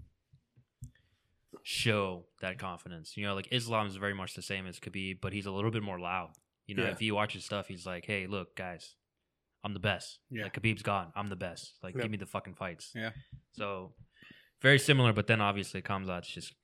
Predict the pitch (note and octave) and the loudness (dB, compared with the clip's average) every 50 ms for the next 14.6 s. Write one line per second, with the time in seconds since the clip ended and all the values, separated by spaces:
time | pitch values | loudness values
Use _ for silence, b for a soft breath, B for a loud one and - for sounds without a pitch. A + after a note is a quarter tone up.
0 | _ _ - G#2 F2+ E2 E2+ F#2 - _ _ - C3+ C3+ C#3+ F3+ F#3 - C3 B2+ | _ _ -14 -12 -10 -10 -10 -12 -16 _ _ 0 4 8 8 8 8 8 4 2
1 | B2 C3 D3 C#3 - D#3 D3+ D3 - D#3 D3 D#3 E3+ D#3 D#3 D#3 D3+ D3 D#3+ E3+ | 2 2 2 4 6 6 6 6 6 6 6 6 6 4 2 0 2 2 2 0
2 | F#3 F#3 F3+ G3 F#3+ - - - _ _ _ _ _ _ - - - - _ _ | 0 -2 -8 -12 -12 -14 -16 -18 _ _ _ _ _ _ -18 -18 -18 -20 _ _
3 | _ _ _ _ _ _ - A#2+ B2 C#3 C#3 C3 B2 B2+ B2+ - F3 D#3+ C#3+ C#3+ | _ _ _ _ _ _ -2 4 8 10 12 12 12 10 10 8 8 8 8 6
4 | C3+ C#3+ D3 C#3+ C#3 B2+ - - B2+ A2+ A2+ A2+ A2+ A2+ A2 G#2+ G#2 G2+ G2+ B2 | 8 6 4 4 4 2 4 8 10 10 10 10 8 6 6 2 0 -2 -2 -4
5 | A2+ - A2 A#2 D3+ G#3 C4+ - - - - A2 G#2+ G#2 G2+ G2 G#2 A#2 C#3 D#3 | -4 -4 -4 -4 -4 -6 -8 -10 0 6 8 10 10 10 8 6 6 6 6 4
6 | D3+ D3+ - - - _ _ _ _ _ _ _ _ _ _ _ _ _ - A2 | 2 0 -4 -6 -12 _ _ _ _ _ _ _ _ _ _ _ _ _ -4 0
7 | A2 G#2+ G#2 G2+ - F#2+ G2+ G2 G2 F#2+ F#2+ F#2 D2+ - - A2 G#2+ A2+ A#2 C3 | 0 0 0 0 2 4 4 6 6 4 2 0 -2 0 2 4 6 6 6 6
8 | C3+ C3+ C#3 C#3+ C#3+ C#3+ D3 D3 D3+ D#3+ D#3+ C#3 A2+ G#2+ G#2 G2+ G2 G2 G2 G2 | 6 6 6 6 6 6 4 4 4 2 0 0 0 2 4 6 6 6 4 4
9 | F#2+ F#2+ F#2+ F#2 F2+ F2+ - - - _ _ _ _ _ _ - G#2 G2+ F#2+ F#2 | 2 2 0 -2 -2 -6 -8 -12 -14 _ _ _ _ _ _ -4 -2 0 2 2
10 | F2+ F2 E2 E2 - - _ _ - G2+ G2+ G2+ F#2+ G2+ G2 G2+ G2 F#2+ F#2 - | 0 0 -2 -4 -8 -10 _ _ 0 2 2 2 4 4 4 4 4 2 0 -2
11 | - G2 F#2+ F2 F#2 F2 - G2 F#2+ F2+ F2+ F2 F2 E2+ - F2+ F2+ E2+ E2 - | -4 -6 -4 -4 -4 -4 -2 -2 -2 -2 -2 -4 -8 -10 -8 -6 -6 -6 -4 -4
12 | F#2+ F2+ - - - - F2 F2 E2+ - - - - _ _ _ _ _ _ _ | -4 -6 -6 -8 -8 -6 -6 -6 -6 -6 -8 -10 -10 _ _ _ _ _ _ _
13 | _ - - G#2+ A2 G#2+ - A2+ G2+ B2 D3+ D#3 - - B2 C3 - - C3+ B2 | _ -2 2 2 2 2 2 4 6 8 6 6 6 4 4 4 4 4 4 4
14 | A#2+ A2+ - A2 G2+ F#2+ G2 G2 F#2 - - | 4 4 2 0 -2 0 0 -2 -2 -2 -6